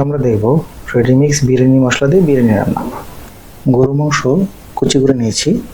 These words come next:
পেঁয়াজ কুচি এক কাপ, লবণ পরিমাণ মতো, কাঁচামরিচ, বিরিয়ানি মশলা, জিরা গুঁড়া, গরম মশলা গুঁড়া, ধনিয়া গুঁড়া এবং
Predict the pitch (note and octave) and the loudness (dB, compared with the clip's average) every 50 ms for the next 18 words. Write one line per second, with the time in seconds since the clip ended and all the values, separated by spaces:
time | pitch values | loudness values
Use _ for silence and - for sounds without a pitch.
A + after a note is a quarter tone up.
0 | - - - - - - - - - - - - - - - - - - - C3+ | -18 -20 -20 -20 -20 -20 -20 -20 -20 -20 -20 -20 -20 -20 -20 -20 -20 -8 -2 0
1 | C3+ C3+ - - - C#3 C#3 - - A#2+ A2 G2+ - - - B2 D3+ D#3 - - | 0 0 0 -2 -6 -6 -4 -2 -2 -2 -2 -2 -4 -6 -4 -4 -4 -4 -6 -10
2 | - - - - - - - - - - - - - - - - - - - - | -16 -20 -20 -20 -20 -20 -20 -20 -20 -20 -20 -20 -20 -20 -20 -20 -20 -18 -18 -18
3 | - - - - - - - - - B2+ B2 A#2+ C3 C3+ C#3 C#3+ C#3 C3+ C3 B2+ | -20 -20 -20 -20 -20 -18 -16 -6 -2 0 2 2 2 2 2 2 2 2 2 2
4 | B2 A#2+ A2+ G#2 G#2 - - B2+ D#3 G3 F#3 F3+ - - - - - - B2 - | 4 2 4 2 0 0 0 0 0 0 0 -2 -8 -14 -12 -6 -2 0 0 0
5 | - - A2+ G#2+ G#2 A#2 E3+ F3+ - - - - - - - - - - - - | 0 -4 -4 -2 -2 0 -2 -2 -2 -4 -10 -14 -20 -20 -20 -20 -20 -20 -20 -20
6 | - - - - C3+ C3 C3+ C3 C3 C3+ B2+ A#2 A2 G#2 - - A#2+ D3 G3 F#3 | -20 -20 -6 -2 0 0 2 2 0 0 0 0 0 -2 -2 0 0 0 -2 -2
7 | - - - - - - - B2 B2 B2 C3 C#3 C#3 A#2+ A2+ G#2+ G2+ G#2+ B2 E3 | -6 -8 -16 -20 -20 -10 -6 -2 0 0 2 0 -2 -2 -2 -4 -2 -2 -2 -2
8 | F3+ F3+ - - - - - A2+ A#2 B2+ C3+ D3 D3+ D3 - D3 A#2+ G#2+ G#2 A2+ | -2 -4 -10 -18 -16 -10 -4 -2 0 2 2 2 2 0 -2 -2 0 0 0 0
9 | D#3 E3+ - - - - - A#2 A#2+ B2+ C3 C3 B2+ C3+ D3 F3+ G#3+ G3+ - - | 0 -2 -4 -12 -16 -6 0 2 2 2 2 0 -2 -2 -2 -2 -2 -4 -6 -12
10 | - - - - - - - A#2+ B2+ D#3+ | -20 -20 -20 -20 -12 -4 -2 0 2 2